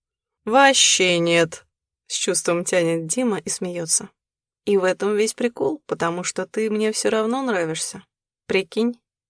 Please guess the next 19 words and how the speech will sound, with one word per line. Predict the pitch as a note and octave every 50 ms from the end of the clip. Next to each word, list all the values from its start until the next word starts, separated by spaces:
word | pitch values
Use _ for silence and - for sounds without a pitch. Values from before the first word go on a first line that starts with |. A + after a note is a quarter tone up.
| _ _ _ _ -
Он | C#4+ D#4+ D#4
приподнимает | - - A#3 - G#3+ G3+ A3 A3+ A3+ A#3+ A#3+ A#3
голову | A3 G3+ B3 C#4 C#4+ C4 A3+ F#3+ F#3+ G3
и | G3
подвигается | - - G3 F#3+ G3+ - A#3+ C4 B3+ - - -
ко | - G#3+
мне | G#3+ A3 A#3 A#3
ближе, | A3 A3 G#3 G3+ F#3 E3+ E3 E3
чтобы | - - - F3 F#3 F#3
совсем | - G3+ G3 - - B3+ B3+
впритык | A#3+ - A3+ G#3+ - - A#3 A#3 -
смотреть | - - G3 G3 - - G#3 G3 F#3+
в | F3+
глаза. | - G3+ G3 G3 F#3+ - F3+ F3 D#3+ - _ _ _ _ _ _ _ _ _ _ _ -
Меня | A#3 A3+ A3 A3 A3+ B3
слепят | B3+ - - G3+ G3 - G#3 G#3 - -
его | G3 F#3 F3+ F#3 F3+
белоснежные | F#3 F#3 F#3 F#3 F#3 - - F#3+ G3+ G3 F#3+ F#3 F3+ F3
зубы. | E3+ E3+ F3 E3+ D#3+ E3 E3+